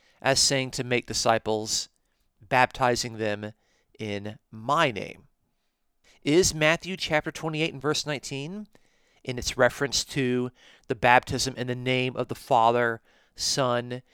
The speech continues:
and Holy Spirit, truly original to the Gospel of Matthew? Or was it corrupted by Trinitarian scribes?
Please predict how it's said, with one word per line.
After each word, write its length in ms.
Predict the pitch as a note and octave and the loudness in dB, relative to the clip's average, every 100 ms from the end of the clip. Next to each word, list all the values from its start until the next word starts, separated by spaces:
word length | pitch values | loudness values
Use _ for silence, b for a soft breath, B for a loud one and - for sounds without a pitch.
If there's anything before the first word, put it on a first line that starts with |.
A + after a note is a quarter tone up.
| b b - | b b -12
and 140 | A#2 | -8
Holy 280 | B2 A#2+ A#2+ | -4 -2 0
Spirit, 640 | - - A#2 A2 C#3 - - _ _ _ _ _ | -2 -2 0 0 0 -6 -18 _ _ _ _ _
truly 500 | - - C#3+ C#3+ E3 | -10 -4 0 2 4
original 500 | F3 C#3 D3 E3+ F3+ F#3+ | 4 2 0 0 -2 -4
to 120 | E3+ | -4
the 80 | E3+ | 2
Gospel 440 | F3 F3+ - F#3 | 4 4 2 -4
of 80 | F#3+ | -2
Matthew? 500 | F#3+ - A3 A#3 G#3 _ _ _ _ _ _ _ _ | -2 -2 -6 -6 -8 _ _ _ _ _ _ _ _
Or 140 | - F#2+ | -14 -2
was 280 | A#2+ D#3+ | 0 0
it 100 | G3+ | -2
corrupted 800 | - F3 C#3+ G3+ - F#2+ F#2 B2+ - - | -2 -4 2 2 2 -4 -6 -8 -10 -10
by 200 | G2+ G2+ | -6 -6
Trinitarian 880 | - - C#3+ D3 - C3+ C3+ C3 | -8 -8 -8 -8 -8 -6 -6 -6
scribes? 720 | - - G#2 E2+ - - - | -8 -4 0 0 -2 -6 -6